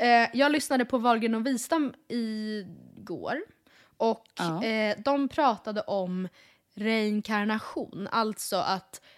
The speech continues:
Speaker 1: man tror på att man har levt innan. Och att man,
Speaker 2: Mm.
Speaker 1: ehm, ja, men typ ens själ kommer leva igen. Jag vet inte exakt hur det definieras, men jag tror alla vet vad det är. Eh, och
Speaker 2: Mm.
Speaker 1: Sofia Wistam var av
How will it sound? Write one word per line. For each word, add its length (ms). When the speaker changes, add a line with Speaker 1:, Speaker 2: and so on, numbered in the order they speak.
Speaker 1:
man 360
tror 560
på 340
att 140
man 200
har 80
levt 440
innan. 580
Och 280
att 140
man, 460
Speaker 2:
Mm. 300
Speaker 1:
ehm, 580
ja, 80
men 160
typ 180
ens 260
själ 380
kommer 200
leva 220
igen. 160
Jag 80
vet 160
inte 100
exakt 380
hur 100
det 60
definieras, 460
men 180
jag 80
tror 80
alla 120
vet 200
vad 100
det 40
är. 140
Eh, 80
och 200
Speaker 2:
Mm. 160
Speaker 1:
Sofia 360
Wistam 760
var 420
av 220